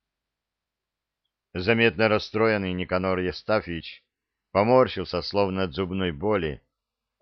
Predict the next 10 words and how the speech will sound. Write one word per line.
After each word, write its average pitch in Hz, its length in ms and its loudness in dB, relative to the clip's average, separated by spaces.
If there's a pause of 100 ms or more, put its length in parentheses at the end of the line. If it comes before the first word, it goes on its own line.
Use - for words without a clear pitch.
(140)
а 98 140 4
после 113 380 0
усмехнулся 110 720 -4
краешком 104 560 0
толстых 95 540 -2
губ. 87 240 -6 (1300)
«И 113 120 2
ты 101 320 -2
дурак, 85 680 -4
Вадька. 80 760 -4